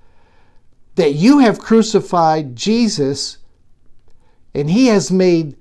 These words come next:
Jesus both Lord and Christ." All right?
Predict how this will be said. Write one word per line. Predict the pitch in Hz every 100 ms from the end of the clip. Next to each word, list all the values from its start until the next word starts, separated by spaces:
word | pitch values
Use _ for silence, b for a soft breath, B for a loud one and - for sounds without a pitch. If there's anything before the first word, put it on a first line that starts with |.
| - 139
Jesus | 147 233 180 165 -
both | 156 160 143 - -
Lord | 143 190 226 220 208 b b b -
and | 170 185 180
Christ." | - 175 131 95 - - - 156
All |
right? | 165